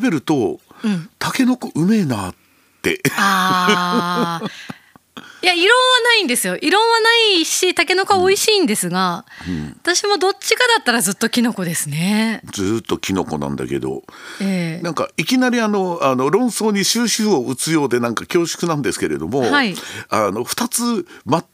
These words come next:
Speaker 1: くベクトルが違うものなのよね。
Speaker 2: そう、そうなんですよ。<laughs> だからなんかこう、いろんなところで論争が繰り広げられるたびに、
Speaker 1: うん。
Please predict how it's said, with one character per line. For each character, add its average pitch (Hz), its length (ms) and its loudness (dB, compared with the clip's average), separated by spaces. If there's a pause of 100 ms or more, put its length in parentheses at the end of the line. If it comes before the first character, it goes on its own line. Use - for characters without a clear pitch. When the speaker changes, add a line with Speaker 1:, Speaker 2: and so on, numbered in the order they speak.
(100)
Speaker 1:
く 254 100 0
ベ 220 160 2
ク - 100 -8
ト 262 120 2
ル 226 80 -2
が 233 80 2
違 190 300 0
う 220 180 2
も 220 240 2
の - 0 -
な 175 120 2
の 82 120 -2
よ 65 100 -4
ね。 76 220 -4 (240)
Speaker 2:
そ 285 140 2
う、 - 40 0
そ 392 140 0 (120)
う 480 40 2
な 330 80 4
ん 233 60 2
で 226 80 2
す - 140 0
よ。 165 180 -2
<laughs> 220 200 2
だ 233 140 0
か 220 140 2
ら 208 60 0
な 214 120 2
ん - 20 -4
か 202 200 -2
こ 339 240 0
う、 330 40 -2 (380)
い 320 100 0
ろ 427 100 2
ん 466 80 0
な 494 140 2
と 480 100 0
こ 480 100 2
ろ 453 140 4
で 226 380 2
論 294 240 2
争 330 240 0
が 311 140 2
繰 311 100 0
り 311 100 2
広 339 220 2
げ 370 60 2
ら 381 80 6
れ 392 80 4
る 392 120 4
た - 160 -2
び 415 140 0
に、 415 320 2
Speaker 1:
う 175 40 -2
ん。 - 40 -14